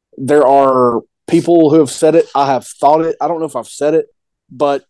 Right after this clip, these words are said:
you know, there, there are, like, if you look at the Kentucky game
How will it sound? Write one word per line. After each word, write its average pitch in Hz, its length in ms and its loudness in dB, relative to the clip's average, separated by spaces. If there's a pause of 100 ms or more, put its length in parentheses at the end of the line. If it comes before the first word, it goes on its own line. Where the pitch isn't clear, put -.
(100)
you 156 160 -12
know, 139 140 -6
there, 156 260 -8
there 175 240 -4
are, 147 240 -4 (680)
like, 160 220 -10
if - 240 -14 (240)
you 190 100 -10
look 214 160 -2
at - 80 -8
the 160 60 -6
Kentucky 139 340 -4
game 131 340 -8